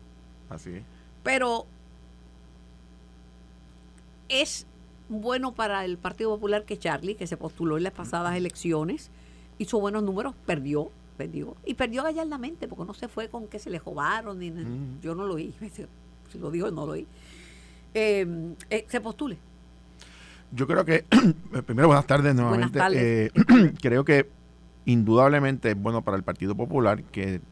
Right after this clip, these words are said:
Speaker 1: que, que exista la posibilidad ya casi real de una primaria para la gobernación. El Partido Popular, igual que el Partido Nuevo Progresista,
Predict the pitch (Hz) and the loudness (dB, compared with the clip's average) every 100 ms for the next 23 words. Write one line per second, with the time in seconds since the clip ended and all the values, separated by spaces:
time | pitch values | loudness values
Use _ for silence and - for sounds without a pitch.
0 | - - 101 95 92 90 85 - - - | -20 -10 -8 -6 -4 -6 -8 -10 -16 -20
1 | - - - - - - - 110 95 135 | -20 -20 -20 -20 -20 -20 -14 -12 -6 -6
2 | 139 135 113 98 90 92 92 104 156 165 | -4 0 0 -2 -6 -4 -4 -2 -4 -6
3 | 98 95 - 104 98 101 101 98 104 98 | -8 -8 -8 -8 -6 -6 -4 -4 -4 -4
4 | 101 104 110 120 101 98 120 143 - 98 | -4 -4 -2 -2 -2 -2 -4 -6 -8 -4
5 | 101 98 95 110 113 104 110 170 - - | -2 -2 -4 -4 -6 -6 -8 -12 -20 -20
6 | - - - - - - 107 101 98 92 | -20 -20 -20 -20 -20 -8 -2 -2 -2 -4
7 | - 98 113 101 110 110 113 147 113 101 | -6 -4 -2 -4 0 2 2 2 0 -2
8 | 98 98 101 92 101 101 101 95 95 90 | -4 -4 -6 -4 -2 -2 -2 -4 -4 -4
9 | 131 - 120 117 | -8 -4 -4 -4